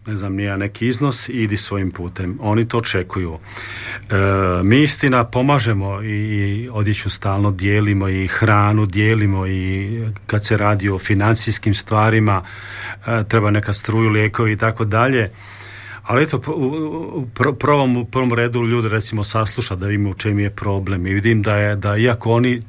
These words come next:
traže samo ono materijalno, ali vidim da im isto puno znači kad ih neko sasluša, kad ba-, s nekim mogu podijeliti svoju muku, kad ih, eto, nekako ohrabri i tako, uputi ih, a možete dalje, evo, tražite ovdje pomoć ili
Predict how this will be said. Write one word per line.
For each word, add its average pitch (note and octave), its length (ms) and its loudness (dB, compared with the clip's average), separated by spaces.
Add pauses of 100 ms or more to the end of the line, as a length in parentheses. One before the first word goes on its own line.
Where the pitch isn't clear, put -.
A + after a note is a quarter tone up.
(120)
traže A#2+ 380 2
samo A#2 240 0
ono A#2 140 2
materijalno, A#2 680 0
ali G2+ 180 -2
vidim A#2 260 0
da G#2+ 180 0
im A2+ 320 -2
isto A#2 260 -2
puno A2+ 240 2
znači G#2+ 420 -2
kad G2+ 160 -4
ih G2 140 -4
neko A2 220 -4
sasluša, A2 600 0 (880)
kad A2 220 4
ba-, B2 140 0 (200)
s - 120 0
nekim A#2 240 4
mogu A2+ 240 4
podijeliti G#2 420 2
svoju G#2+ 240 2
muku, A#2+ 420 2
kad G#2+ 220 -4
ih, G2+ 160 -2
eto, G2+ 180 -2
nekako G#2 420 0
ohrabri F#2+ 840 2
i F#2 120 -6
tako, G2 360 -4
uputi A2+ 400 2
ih, - 180 -2
a G2 140 0
možete G#2 340 2
dalje, A2+ 380 2
evo, F#2+ 160 -2
tražite G2+ 440 -2
ovdje A#2+ 220 2
pomoć G#2 500 -2
ili F2+ 220 -4